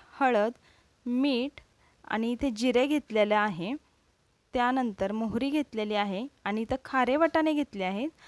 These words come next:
आणि ही लाल मिरची पावडर, लसूण आणि भरपूर सारा कढीपत्ता. आता आपण अजून एक ह्याच्यामध्ये एक पदार्थ घालणार आहोत,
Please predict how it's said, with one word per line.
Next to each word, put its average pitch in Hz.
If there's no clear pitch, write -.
आणि 220
ही 285
लाल 247
मिरची 247
पावडर, 208
लसूण 226
आणि 202
भरपूर 240
सारा 277
कढीपत्ता. 208
आता 220
आपण 294
अजून 247
एक 359
ह्याच्यामध्ये 294
एक 269
पदार्थ 226
घालणार 214
आहोत, 226